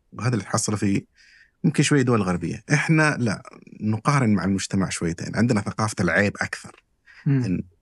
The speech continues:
Speaker 1: إذا الناس حولك يعتقدوا إنه تصرف معين عيب، ما تسويه.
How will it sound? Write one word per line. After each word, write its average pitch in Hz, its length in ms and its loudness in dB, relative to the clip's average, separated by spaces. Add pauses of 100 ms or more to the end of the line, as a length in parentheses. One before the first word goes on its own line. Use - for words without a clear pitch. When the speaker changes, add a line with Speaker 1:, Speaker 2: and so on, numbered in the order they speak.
(220)
Speaker 1:
إذا 113 160 2
الناس 123 340 4
حولك 120 400 2
يعتقدوا 117 380 2
إنه 104 100 2
تصرف - 360 -4
معين 101 340 2
عيب، 160 220 0 (280)
ما - 120 -2
تسويه. - 360 -12